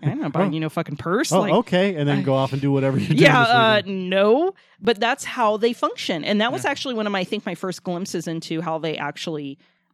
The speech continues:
Speaker 1: treat men like that.
Speaker 3: Yeah, I think girls like that, um, they've also had it pumped into their head that they're perfect and to accept no less than the best.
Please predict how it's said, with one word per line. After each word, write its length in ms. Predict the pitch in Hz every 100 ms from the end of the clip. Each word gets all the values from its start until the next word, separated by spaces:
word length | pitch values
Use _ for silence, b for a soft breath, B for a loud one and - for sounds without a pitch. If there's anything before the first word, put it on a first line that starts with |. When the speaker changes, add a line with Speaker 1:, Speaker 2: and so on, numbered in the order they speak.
| -
Speaker 1:
treat 300 | - 190 170
men 200 | 160 151
like 200 | - -
that. 240 | - - -
Speaker 3:
Yeah, 180 | 156 135
I 80 | 135
think 180 | 170 135
girls 300 | 139 131 131
like 160 | 104
that, 400 | 120 113 120 -
um, 480 | 127 110 107 110 123 151
they've 300 | 135 120 110
also 280 | 110 98 107
had 180 | 104 101
it 120 | _
pumped 220 | 107 -
into 140 | 104 104
their 140 | 113
head 180 | 113 104
that 160 | 110
they're 80 | 113
perfect 560 | - - 104 117 - - _ _ _ -
and 180 | 110 104
to 180 | 104
accept 360 | 98 - 120 -
no 260 | 113 117 113
less 400 | 107 107 101 -
than 140 | 101
the 80 | 98
best. 440 | - - - _